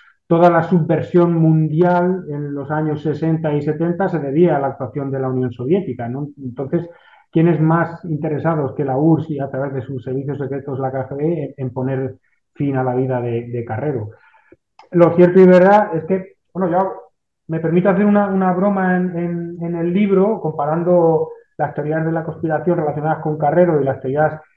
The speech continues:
de la conspiración relacionadas con el asesinato de Kennedy once años antes,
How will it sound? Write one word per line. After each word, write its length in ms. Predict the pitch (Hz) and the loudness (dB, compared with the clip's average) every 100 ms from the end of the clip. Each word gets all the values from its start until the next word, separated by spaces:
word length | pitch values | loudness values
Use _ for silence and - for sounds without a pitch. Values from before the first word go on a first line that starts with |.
| _ _ _ _ | _ _ _ _
de 100 | 151 | -2
la 100 | 156 | 0
conspiración 520 | 151 - 151 143 170 | 0 0 0 2 2
relacionadas 460 | 151 139 135 151 156 | 2 0 0 -2 0
con 140 | 160 | -2
el 80 | 156 | -2
asesinato 460 | 147 147 151 151 151 | -2 -2 -2 0 0
de 120 | 143 | 2
Kennedy 580 | 175 170 160 180 190 175 | 2 2 2 2 2 -2
once 260 | 151 156 147 | -6 -4 -4
años 260 | 151 151 165 | -2 -2 -4
antes, 400 | 175 190 208 | -4 -4 -4